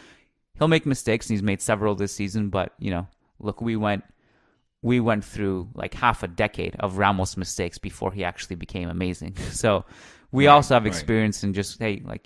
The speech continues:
Speaker 1: you know, I know we're not known for being a patient club, but a lot of our legends had to go through a lot of growing pains and mistakes before
Speaker 2: Of course.
Speaker 1: they reached that status, you know?
Speaker 2: Yes.
Speaker 1: So, uh, I, we're, we're very happy with him. I'm,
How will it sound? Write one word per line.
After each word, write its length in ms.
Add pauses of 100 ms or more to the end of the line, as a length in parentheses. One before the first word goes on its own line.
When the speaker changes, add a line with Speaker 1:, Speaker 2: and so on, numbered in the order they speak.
Speaker 1:
you 80
know, 160
I 140
know 220
we're 220
not 200
known 240
for 140
being 240
a 40
patient 400
club, 280
but 140
a 60
lot 180
of 80
our 80
legends 400
had 160
to 60
go 180
through 200
a 80
lot 300
of 100
growing 300
pains 320
and 120
mistakes 440
before 420 (140)
Speaker 2:
Of 60
course. 520 (120)
Speaker 1:
they 160
reached 240
that 180
status, 580
you 100
know? 100
Speaker 2:
Yes. 160
Speaker 1:
So, 180 (1000)
uh, 380 (480)
I, 120
we're, 280
we're 220
very 280
happy 240
with 200
him. 120 (840)
I'm, 280